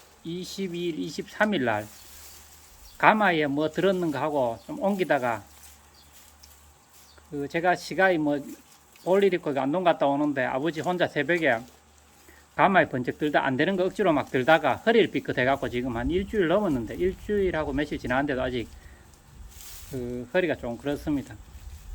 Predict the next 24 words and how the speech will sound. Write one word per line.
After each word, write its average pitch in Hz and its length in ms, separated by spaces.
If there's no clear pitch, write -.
그래, 151 160
백산 185 300
한의원 170 360
가서 131 180
침 - 220
좀 127 180
맞고, 123 500
뭐 143 140
지금 139 360
그런데 143 440
그렇습니다. 143 460
지금 139 220
뭐 127 260
좀 139 140
시락하는데도 170 1000
계속 147 400
뭐 143 120
이렇게 135 400
마늘 147 260
묶고, 131 720
딴 165 200
일, 156 140
오-, 170 300
오늘 139 260